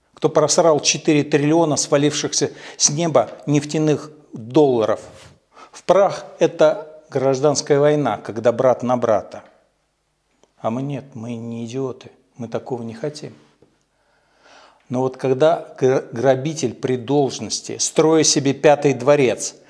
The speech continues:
предлагает скинуться всем миром на лечение чужого ему ребёнка и говорит, что это по закону, когда тебе говорят, что по закону ты не можешь сменить этих зажравшихся ублюдков, тогда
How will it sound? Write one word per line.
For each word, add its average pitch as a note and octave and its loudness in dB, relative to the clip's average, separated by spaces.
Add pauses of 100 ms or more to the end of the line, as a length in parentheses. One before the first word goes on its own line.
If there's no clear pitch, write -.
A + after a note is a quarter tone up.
(180)
предлагает D3 4
скинуться D#3 0
всем D#3 0
миром C3+ 2
на C3 0
лечение C#3 0
чужого C#3+ 2
ему C#3 4
ребёнка C#3 2 (200)
и D3+ -2
говорит, D#3 4
что - -4
это D#3 4
по - -2
закону, B2+ 2 (1120)
когда C#3 2
тебе E3 0
говорят, E3+ 4
что - 0
по E3 4
закону D#3+ 2
ты D3+ 2
не D3+ 4
можешь D#3+ 2
сменить E3 -2
этих B2+ -2
зажравшихся C#3 2
ублюдков, B2 -2 (1120)
тогда C#3+ 2